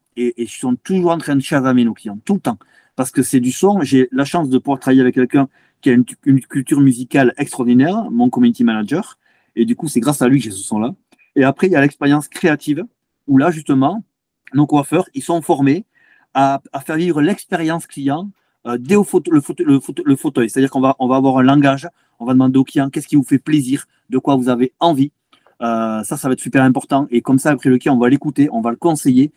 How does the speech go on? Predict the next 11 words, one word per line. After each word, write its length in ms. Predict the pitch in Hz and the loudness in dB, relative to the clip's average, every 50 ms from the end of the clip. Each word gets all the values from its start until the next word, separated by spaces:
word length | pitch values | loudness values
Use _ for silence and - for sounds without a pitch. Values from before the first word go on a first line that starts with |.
| _ _ _ _ - | _ _ _ _ -6
et 20 | 117 | -4
on 80 | 120 | 0
va 80 | 123 135 | 0 2
lui 100 | 143 139 | 2 0
faire 120 | - 139 | -2 -2
la 100 | 127 120 | -6 -6
coupe. 180 | - - - _ _ _ | -8 -10 -16 _ _ _
Et 260 | - 196 190 - - _ _ _ _ _ _ _ _ _ _ _ | 2 2 2 2 0 _ _ _ _ _ _ _ _ _ _ _
sur 240 | - - - - 160 | -20 -16 -6 -2 0
l'expérience 400 | 147 143 - - 147 127 123 - | 0 0 0 -2 -4 -4 -4 -6
client, 320 | - - 143 147 - 269 | -6 -2 -2 -2 -2 -4